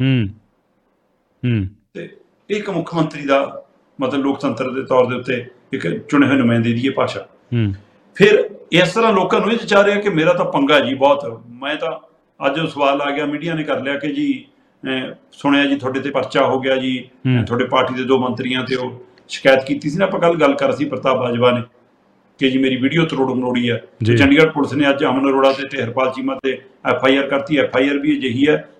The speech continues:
Speaker 2: ਕਿ ਉਹ 'ਚ ਤਿੰਨ ਤੋਂ ਚਾਰ ਸਾਲ ਦੀ ਸਜ਼ਾ ਹੋ ਸਕਦੀ ਹੈ ਤੇ ਬੇਲੇਬਲ ਵੀ ਨਹੀਂ ਗੀ।
Speaker 1: ਹੂੰ, ਹੂੰ।
Speaker 2: ਹੈ ਨਾ? ਸੋ ਇਸ ਲਈ ਉਹ ਕਹਿੰਦੇ ਜੀ ਹੋ ਸਕਦਾ ਗ੍ਰਿਫਤਾਰੀ ਨਾ ਹੋ ਜਾਵੇ ਕਿਤੇ। ਉਹ ਕੋਈ ਗੱਲ ਨਹੀਂ,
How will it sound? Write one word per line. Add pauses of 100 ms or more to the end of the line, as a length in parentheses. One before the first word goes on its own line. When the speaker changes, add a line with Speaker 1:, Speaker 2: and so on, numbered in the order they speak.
Speaker 2:
ਕਿ
ਉਹ
'ਚ
ਤਿੰਨ
ਤੋਂ
ਚਾਰ
ਸਾਲ
ਦੀ
ਸਜ਼ਾ
ਹੋ
ਸਕਦੀ
ਹੈ (300)
ਤੇ
ਬੇਲੇਬਲ
ਵੀ
ਨਹੀਂ
ਗੀ। (400)
Speaker 1:
ਹੂੰ,
ਹੂੰ।
Speaker 2:
ਹੈ
ਨਾ? (180)
ਸੋ
ਇਸ
ਲਈ
ਉਹ
ਕਹਿੰਦੇ
ਜੀ
ਹੋ
ਸਕਦਾ
ਗ੍ਰਿਫਤਾਰੀ
ਨਾ
ਹੋ
ਜਾਵੇ
ਕਿਤੇ। (240)
ਉਹ
ਕੋਈ
ਗੱਲ
ਨਹੀਂ,